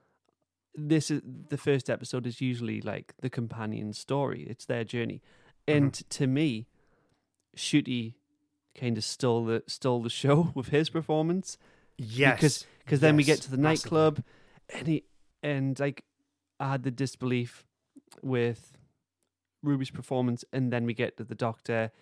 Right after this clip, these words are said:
Speaker 1: You know, he's, he's quite attractive. He's dancing in a kilt, um, <laughs> in the nightclub, and then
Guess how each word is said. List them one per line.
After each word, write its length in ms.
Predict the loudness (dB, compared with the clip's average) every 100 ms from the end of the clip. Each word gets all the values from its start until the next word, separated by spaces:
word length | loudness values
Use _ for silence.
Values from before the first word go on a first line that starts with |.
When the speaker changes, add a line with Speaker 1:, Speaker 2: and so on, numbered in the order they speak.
| _ _ _
Speaker 1:
You 100 | 0
know, 80 | 2
he's, 140 | 0
he's 260 | -4 -10 -6
quite 140 | -4
attractive. 440 | 0 2 2 -2 -4
He's 100 | -2
dancing 420 | -2 -2 -2 -4
in 60 | -6
a 60 |
kilt, 520 | -8 -2 0 0 -6 -20 _ _ _ _ _ _
um, 480 | -2 0 0 -2 2
<laughs> 160 | 2
in 100 | 2 0
the 40 |
nightclub, 560 | 0 0 0 0 2 0
and 140 | -2
then 320 | -2 -2 -4